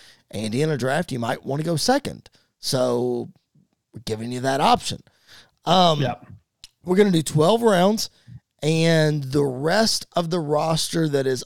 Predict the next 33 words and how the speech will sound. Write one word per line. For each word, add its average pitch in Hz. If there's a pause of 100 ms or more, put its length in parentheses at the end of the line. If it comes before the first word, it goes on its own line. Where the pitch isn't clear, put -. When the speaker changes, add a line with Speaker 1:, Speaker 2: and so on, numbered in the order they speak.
(120)
Speaker 1:
already 170 (100)
on 170
that 156
brand 135 (540)
will 214
be 214
assumed 180
by 151
that 139
brand. 104
So 135 (560)
let's 147
say 147
there 139
are 135
guys 131
like 127
The 135
Miz 120 (360)
or 120
like, 117 (460)
you 135
know, 127
Zelina 143
Vega, 131
or 143
I'm 131
just 123
throwing 127
random 127
people 120
out 165
here 131